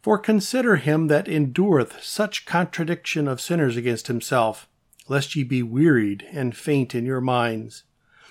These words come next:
Ye have not resisted yet unto blood,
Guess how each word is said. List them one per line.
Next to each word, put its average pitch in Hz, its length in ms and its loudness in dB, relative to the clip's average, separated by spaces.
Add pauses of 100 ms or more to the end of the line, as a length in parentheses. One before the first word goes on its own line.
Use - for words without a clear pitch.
(320)
Ye 208 220 4
have 185 200 4
not 175 280 2
resisted 139 640 -2
yet 127 340 0
unto 123 300 -8 (160)
blood, 101 420 0